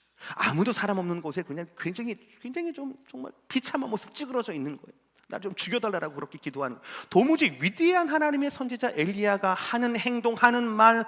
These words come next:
하는 발걸음 다 이해가 안 되는 거예요.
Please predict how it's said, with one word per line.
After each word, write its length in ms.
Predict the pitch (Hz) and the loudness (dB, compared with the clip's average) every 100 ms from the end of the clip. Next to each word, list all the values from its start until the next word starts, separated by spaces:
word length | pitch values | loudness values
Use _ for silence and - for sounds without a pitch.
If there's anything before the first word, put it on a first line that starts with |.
| - | -4
하는 500 | - 233 233 214 190 | 0 2 2 -2 -6
발걸음 560 | 190 165 190 220 214 220 - - - | 4 4 6 4 4 2 -6 -16 -2
다 140 | - | 2
이해가 400 | 277 214 277 262 | 4 6 6 4
안 180 | 139 143 | -2 0
되는 280 | 240 240 214 | 2 2 -2
거예요. 260 | - - | -8 -16